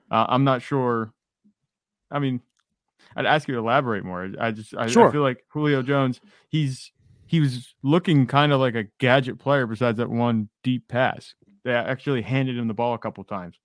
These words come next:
Speaker 1: It was, it was weird. It was weird usage that I haven't seen Julio Jones do, and I feel like it was weird enough that having him ranked at twenty is a little bit, uh,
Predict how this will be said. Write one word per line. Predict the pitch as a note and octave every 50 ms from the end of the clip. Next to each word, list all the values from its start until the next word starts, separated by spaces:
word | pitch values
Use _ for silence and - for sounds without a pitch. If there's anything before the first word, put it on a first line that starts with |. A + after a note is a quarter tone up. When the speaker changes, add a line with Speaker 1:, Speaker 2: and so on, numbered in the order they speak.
| _ _ _ _ _ _
Speaker 1:
It | -
was, | A#2+ A2 -
it | - D#3
was | D#3+ E3 D3
weird. | B2+ B2+ D#3 E3 D3+ B2 G#2 F#2+ F#2
It | - C3+
was | C3 A#2
weird | A#2 A2 B2 D3 F3 G3 F3
usage | F#3 F#3+ F#3+ - G3 F3
that | D3+ D3
I | C3+ C3
haven't | A#2+ C3+ D3 D3 C#3+ B2
seen | - - - C#3+ C#3+ D3+ D#3+ E3
Julio | D3 D3+ D#3 D#3 D#3+ D#3+
Jones | D#3 E3 E3 E3 D#3+ D3+
do, | D#3 E3 F3 E3
and | C3 C3
I | A#2+
feel | A2+ - D3+ D#3
like | D3+ C#3+ C#3 C#3 _ _ - - - _ _ _ _ _ _ _ _ _ _
it | - D3+
was | C#3+ D3 C#3 A2+
weird | A#2+ D3+ D#3 D3+
enough | D3 C#3+ C#3 C3+ C#3
that | C3+ B2+ A#2
having | A2+ C3 C3+ C3 C3
him | B2+ A#2+ A#2+
ranked | B2+ B2+ B2 A2+
at | A#2+ A2 - _
twenty | - B2 B2+ C3+ C3 A#2+ A2+ A2 G#2+
is | G2+ A2 G#2 G#2 G2+ G2 - - - - -
a | A2
little | A2 A2 A#2+ C3 C3+ B2
bit, | A2 A2 A2+ G#2+ G2+ G2 _ _ _ _ - - - _ _ _
uh, | G2+ G2+ G2 F#2+